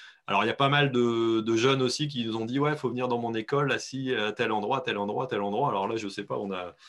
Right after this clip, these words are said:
j'ai, si j'en ai pas eu, euh, cinquante, j'en ai pas eu une, quoi. Ça, forcément, ça attire, quoi. Mais pourquoi pas, de toute façon, on a prévu de faire des, des arrêts sur des écoles, donc ça peut être, euh,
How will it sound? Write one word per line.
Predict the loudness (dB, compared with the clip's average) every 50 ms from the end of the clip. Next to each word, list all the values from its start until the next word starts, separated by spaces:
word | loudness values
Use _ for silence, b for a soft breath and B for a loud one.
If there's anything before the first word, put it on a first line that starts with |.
| B B B B B B B B -16
j'ai, | -10 -6 -6 -4 -4 -6
si | -4 -4 0
j'en | 2 2 4
ai | 4 4
pas | 4 6 4
eu, | 6 6 8 8 8
euh, | 8 8 6
cinquante, | 4 4 0 0 0 2 0 0
j'en | 2 0 0
ai | 0 2
pas | 2 2
eu | 2 2 2
une, | 0 -2 -4 -4
quoi. | -4 -4 -4 -4 -6 -6 -8 -8 -8 -10 -6
Ça, | -2 -2 -2
forcément, | -2 -2 -6 -6 -4 -4 -2 -2 -2 -4
ça | -2 -2
attire, | -2 -2 -2 -4 -8 -8 -8
quoi. | -12 -18 -18 -18 b b b b b b -2
Mais | 2 4 4 6 6 6 4 6 6 6 6 6 4
pourquoi | 4 0 -2 -2 -2 -2
pas, | -2 -4
de | -4
toute | -6 -8
façon, | -8 -6 -6
on | -4 -4
a | -4
prévu | -4 -6 -6 -6 -6
de | -6
faire | -6 -4 -4
des, | -2 -2 -2 -2 -4 -4 -4 -6 -6 -6
des | -6 -6 -6 -6
arrêts | -4 -4 -6
sur | -6 -8 -8 -8
des | -8 -8 -8 -8
écoles, | -8 -8 -8 -10
donc | -10 -10 -14
ça | -14 -14 -12
peut | -10 -8
être, | -8 -8 -8 -10
euh, | -12 -12 -12 -14 -16 -20